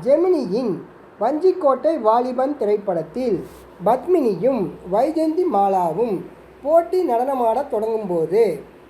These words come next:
"சபாஷ், சரியான போட்டி" என்று வீரப்பாவின் ஆர்ப்பாட்டமான வசனமும்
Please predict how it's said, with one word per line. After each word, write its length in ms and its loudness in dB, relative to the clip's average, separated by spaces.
"சபாஷ், 680 0
சரியான 760 0
போட்டி" 640 -2
என்று 640 0
வீரப்பாவின் 840 0
ஆர்ப்பாட்டமான 1000 0
வசனமும் 680 -2